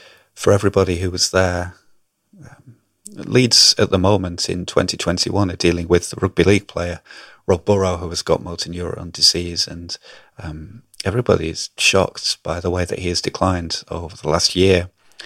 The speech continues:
um, but also really admires how brave he's been in,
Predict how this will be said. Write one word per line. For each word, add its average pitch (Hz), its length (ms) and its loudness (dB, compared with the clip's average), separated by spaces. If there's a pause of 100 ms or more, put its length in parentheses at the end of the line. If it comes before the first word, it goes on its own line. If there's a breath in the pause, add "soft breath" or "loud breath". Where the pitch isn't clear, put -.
(420 soft breath)
um, 95 160 -8
but 98 140 -2
also 90 420 4 (100)
really 98 280 2
admires 87 480 0
how 82 140 -2
brave 95 540 0 (260)
he's 87 200 -4
been 82 360 -6
in, 82 440 -16